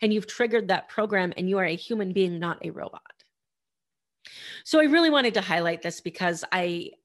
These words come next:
am sure that I am not the only person that sits there and wonders, "Well, how can I tell somebody that they should be doing this if I'm not doing it one hundred percent of the time?"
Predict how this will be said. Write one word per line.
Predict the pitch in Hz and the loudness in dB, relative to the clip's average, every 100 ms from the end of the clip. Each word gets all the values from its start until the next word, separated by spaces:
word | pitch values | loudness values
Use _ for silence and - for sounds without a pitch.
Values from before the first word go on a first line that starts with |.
| - | -4
am | 190 175 | -2 -2
sure | 180 - - 226 208 170 160 156 165 185 - - - - | -4 -6 -2 2 2 2 -2 -4 -6 -10 -20 -20 -14 -2
that | 208 | 0
I | 202 | 2
am | 185 165 | 0 0
not | 160 170 190 226 - - _ - | 0 0 0 -2 -10 -18 _ -12
the | 196 - | -10 -6
only | 170 175 180 202 | -4 -4 -4 -4
person | 196 147 165 - 87 - 78 208 _ _ _ _ _ _ 175 | -6 -10 -10 -12 -12 -14 -16 -20 _ _ _ _ _ _ -6
that | 175 175 170 170 160 - - - - _ _ _ _ _ _ _ _ _ _ _ _ _ - | -2 0 0 -2 -4 -8 -12 -14 -14 _ _ _ _ _ _ _ _ _ _ _ _ _ -20
sits | - 190 - | -14 -14 -6
there | 185 170 | -4 -4
and | 165 | -4
wonders, | 156 160 151 135 120 - - | -6 -6 -6 -6 -8 -12 -12
"Well, | 175 160 | -8 -8
how | 165 156 | -4 -4
can | 165 208 | -6 -8
I | 214 | -10
tell | 196 156 | -8 -12
somebody | 151 160 143 120 110 101 - _ _ - | -12 -14 -12 -12 -12 -14 -18 _ _ -8
that | 175 | -6
they | 156 | -4
should | 151 160 | -6 -8
be | 147 | -10
doing | - 131 123 110 | -10 -10 -10 -14
this | 107 165 - - - _ - - | -14 -14 -18 -20 -20 _ -20 -10
if | 170 170 | -6 -4
I'm | 151 156 | -4 -4
not | 139 | -8
doing | 156 143 127 | -10 -12 -12
it | - | -14
one | 170 | -16
hundred | - - | -14 -16
percent | - - - | -16 -16 -16
of | - | -18
the | |
time?" | - - - | -18 -18 -20